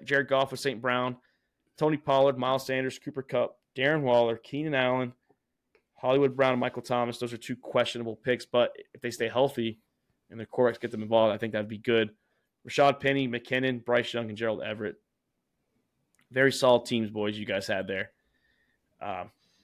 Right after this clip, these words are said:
yeah, and then I had Trevor Lawrence, Nick Chubb, Kenneth Walker, Stephon, Hopkins, Freiermuth, Lockett, Little Cook, Khalil Herbert, Jameson Williams, John Machete,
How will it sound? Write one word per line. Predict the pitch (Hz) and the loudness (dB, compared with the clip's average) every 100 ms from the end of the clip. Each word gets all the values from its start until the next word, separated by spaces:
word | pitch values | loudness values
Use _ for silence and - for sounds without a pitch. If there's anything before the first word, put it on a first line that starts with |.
| _ _ _ - | _ _ _ -8
yeah, | 170 | -4
and | 120 | 0
then | |
I | 117 | 4
had | 135 131 | 4 4
Trevor | 151 151 | 2 2
Lawrence, | 147 160 - | 2 2 -2
Nick | 143 - | -6 -2
Chubb, | 151 147 147 - _ _ - | 2 4 2 -6 _ _ -6
Kenneth | 147 147 | -4 0
Walker, | 143 151 151 | 2 2 0
Stephon, | 147 139 147 151 156 160 151 _ _ _ | -4 0 0 -2 -4 -4 -10 _ _ _
Hopkins, | - 143 151 160 156 | -2 -2 -2 -6 -8
Freiermuth, | - 147 151 165 165 _ | -4 -2 0 -2 -4 _
Lockett, | 123 135 139 147 151 - | 0 2 2 0 -8 -8
Little | 117 139 151 | -2 0 0
Cook, | - 151 - - _ _ _ _ _ _ _ _ _ _ _ _ - | 2 2 2 -8 _ _ _ _ _ _ _ _ _ _ _ _ -4
Khalil | 143 147 | 0 2
Herbert, | 143 147 151 151 - | 4 4 2 -2 -4
Jameson | - 139 143 135 | -4 -2 -2 -4
Williams, | 131 135 131 | -2 -2 -2
John | 123 127 | -2 -4
Machete, | 127 - 123 127 120 | -4 -2 0 -2 -6